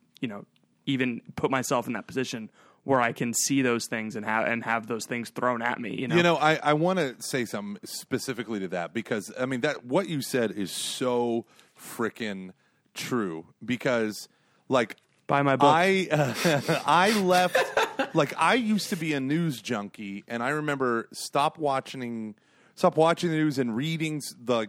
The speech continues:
Speaker 2: the specific websites and all this stuff because I was just angry all the time, and it's all I could talk about.
Speaker 1: Uh-huh.
Speaker 2: And I saw how it
Speaker 1: Yeah.
Speaker 2: alienated and annoyed people around me.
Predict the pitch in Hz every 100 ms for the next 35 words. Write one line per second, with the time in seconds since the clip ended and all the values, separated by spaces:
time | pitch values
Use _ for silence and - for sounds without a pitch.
0 | 98 110 110 - 135 156 143 113 135 123
1 | 135 123 127 123 117 - 123 - - -
2 | - 139 131 - 175 220 175 120 117 113
3 | - _ _ _ _ 156 160 160 196 220
4 | - 131 147 185 226 208 220 220 220 220
5 | 214 151 120 - 135 135 135 - 95 104
6 | 98 101 95 135 127 123 127 131 127 -
7 | 175 180 175 156 131 131 139 143 135 131
8 | 123 110 104 104 110 113 107 110 101 92
9 | 98 113 135